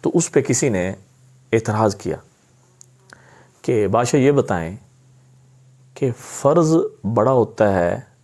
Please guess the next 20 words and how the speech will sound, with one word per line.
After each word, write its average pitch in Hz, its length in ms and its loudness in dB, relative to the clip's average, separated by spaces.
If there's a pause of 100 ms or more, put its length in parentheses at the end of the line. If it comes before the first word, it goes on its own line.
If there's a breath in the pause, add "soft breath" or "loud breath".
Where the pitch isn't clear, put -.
(280)
या 147 140 2
सुन्नत 147 460 0
बड़ी 107 180 4
होती 90 280 -2
है? - 140 -16 (2000 soft breath)
तो - 400 -6 (600)
वो 98 100 -4
सोच 107 280 0
में 123 100 0
पड़ 107 160 2
गया। 98 180 2 (200)
जाहिर 95 240 -4
बात 98 160 0
है, 95 40 2
उसने 98 200 -6
अपने 98 140 -4
वज़ीरों 95 400 0
को 98 160 -2
इकट्ठा 95 360 -4
किया 87 340 -6